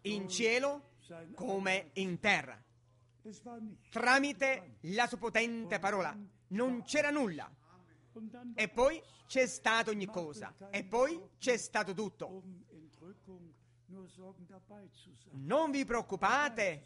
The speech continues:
in merito al rapimento. Preoccupatevi di farne parte. Ma come avverrà? Come col nostro Signore.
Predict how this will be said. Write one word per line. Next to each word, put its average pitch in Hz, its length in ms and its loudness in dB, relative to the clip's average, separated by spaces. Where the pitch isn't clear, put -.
in 240 180 2
merito 220 640 2
al 214 260 6
rapimento. 180 640 -2
Preoccupatevi 220 1040 2
di 170 200 -6
farne 175 340 2
parte. 202 580 2
Ma 302 160 0
come 294 440 2
avverrà? 190 720 4
Come 277 600 4
col 247 220 6
nostro 190 720 -6
Signore. 202 580 -2